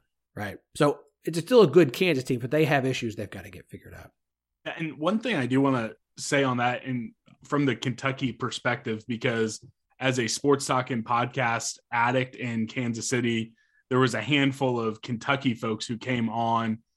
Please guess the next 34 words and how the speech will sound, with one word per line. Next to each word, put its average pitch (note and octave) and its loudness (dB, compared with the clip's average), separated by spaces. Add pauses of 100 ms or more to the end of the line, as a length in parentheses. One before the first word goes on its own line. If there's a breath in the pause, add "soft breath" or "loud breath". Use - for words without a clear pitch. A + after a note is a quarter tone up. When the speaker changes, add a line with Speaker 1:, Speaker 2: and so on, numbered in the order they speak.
(160)
Speaker 2:
different C3 -2 (260)
shows B2 0
in A2 -4
Kentu-, A#2+ -6
in, B2 -4
in B2+ -2
Kansas A2+ -6
City. C3 0
I D#3 0
didn't D3+ 2
realize C3+ 0
this, D3+ -6
but C#3 -6
in B2+ -4
every E3 -2
single D#3+ 0
one A#2+ -2
of B2+ -2 (440)
Kentucky's C3 -2
major A#2+ 2
games, A#2 -2 (380)
they C3 2
either C#3 2
had, B2 -4
uh, A#2+ -6 (340)
Washington C3+ 0
go B2+ 2
down B2+ 2
in A#2+ -2
the G#2+ -2
middle C3 0
of D3+ 0
the D3+ -2
game, C#3+ -2